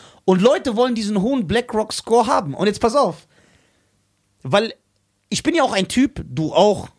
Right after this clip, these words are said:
ne? Also vor allem du, du ja sowieso, wir nehmen ja nicht alles, äh, <laughs> das Geile ist natürlich, das, allerdings ist so, wie es ist. Man kontrolliert dann. Und dann bin ich extra auf, äh, hab's mir ergoogelt,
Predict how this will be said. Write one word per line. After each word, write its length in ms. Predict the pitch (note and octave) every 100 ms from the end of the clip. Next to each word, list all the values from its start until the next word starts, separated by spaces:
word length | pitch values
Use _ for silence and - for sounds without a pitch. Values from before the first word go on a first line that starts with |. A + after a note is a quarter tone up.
| -
ne? 260 | D3+ E3
Also 300 | D#3 D#3 D#3 _ _ D3
vor 160 | - F3
allem 200 | E3 C#3+
du, 340 | F#3+ G3+ - -
du 280 | A#2 A#2
ja 80 | D#3
sowieso, 340 | D3 F3 E3 C#3+
wir 100 | D3+
nehmen 200 | G3 F#3
ja 60 |
nicht 200 | D#3+ D#3
alles, 320 | D#3 D3 - -
äh, 400 | B2+ B2 A#2+ A#2+ -
<laughs> 120 | -
das 180 | - -
Geile 160 | B3+ A#3
ist 140 | A3
natürlich, 600 | G#3 - A3 D#3+ D#3 D3
das, 140 | D3+ D3
allerdings 520 | D#3 E3 F3+ G3 F#3
ist 120 | F3+
so, 160 | F#3 F#3
wie 60 | F#3+
es 140 | -
ist. 280 | F#3 - - - - - - -
Man 240 | G3 B3 -
kontrolliert 500 | - B3 A#3 C4 -
dann. 200 | C#3+ A2+
Und 140 | C#3 F#3
dann 140 | G#3+
bin 120 | D#4+
ich 120 | D#4
extra 300 | C4+ - B3+
auf, 480 | - - F3+ - - -
äh, 280 | D3+ C3 -
hab's 300 | D3+ - -
mir 180 | D#3+ F3
ergoogelt, 580 | C#3 D#3 C4+ G3 A3 -